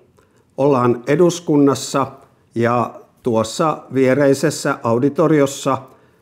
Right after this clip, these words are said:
kokoontuu Valko-Venäjän oppositio, joka vastustaa entisen kommunistin Aleksander Lukashenkon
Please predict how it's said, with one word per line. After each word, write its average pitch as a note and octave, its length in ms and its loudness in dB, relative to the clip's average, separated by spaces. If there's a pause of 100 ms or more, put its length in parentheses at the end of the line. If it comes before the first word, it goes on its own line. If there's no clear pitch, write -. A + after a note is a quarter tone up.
(160)
kokoontuu C#3 1000 2 (200)
Valko-Venäjän A2+ 1000 0 (100)
oppositio, C3+ 840 0 (340)
joka A#2 380 0
vastustaa B2+ 1120 -4 (160)
entisen A#2 760 -2
kommunistin B2+ 880 2
Aleksander A2 720 -2 (220)
Lukashenkon A#2 880 0